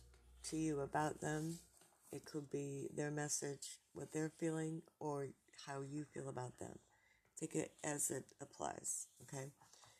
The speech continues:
So for an Aries, "You make me laugh,"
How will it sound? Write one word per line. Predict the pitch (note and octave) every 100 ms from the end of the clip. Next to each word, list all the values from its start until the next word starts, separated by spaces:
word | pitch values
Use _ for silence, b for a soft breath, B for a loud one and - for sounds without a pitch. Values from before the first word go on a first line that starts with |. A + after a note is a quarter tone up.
| B
So | - D3+
for | - D3+
an | C#3
Aries, | - D#3 E3 F#3 F#3 - - _ b b b b _
"You | D#3 E3+
make | F3 D#3+ D#3
me | D#3 D3+
laugh," | C#3 - -